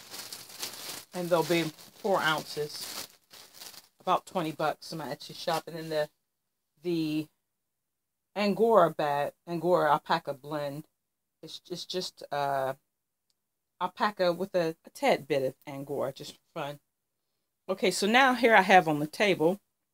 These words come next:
uh, these are going to be the next sets of bats, and this is all alpaca.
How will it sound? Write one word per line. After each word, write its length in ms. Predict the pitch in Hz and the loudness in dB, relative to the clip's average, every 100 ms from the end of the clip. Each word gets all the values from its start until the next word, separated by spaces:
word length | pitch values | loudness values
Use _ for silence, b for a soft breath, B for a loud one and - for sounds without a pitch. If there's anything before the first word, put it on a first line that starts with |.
| _ _ _ _ _ _ _ _ - | _ _ _ _ _ _ _ _ -4
uh, 120 | 156 | 0
these 300 | 156 208 208 | 4 4 6
are 60 | 185 | 6
going 280 | 170 160 160 | 8 8 6
to 120 | 147 | 4
be 360 | 160 156 151 | 4 6 4
the 140 | 151 160 | 2 2
next 680 | 175 - - - - - - _ | 4 2 -2 -14 -14 -16 -20 _
sets 460 | - - 175 - - | -4 0 0 -2 -14
of 220 | 151 143 | -14 -4
bats, 480 | 180 165 165 - - _ _ | 2 4 4 0 -16 _ _
and 80 | 170 | -8
this 140 | 190 | -6
is 80 | 175 | -2
all 180 | - 175 | 6 10
alpaca. 680 | 175 190 - 147 123 147 151 | 10 10 6 -4 -6 -8 -10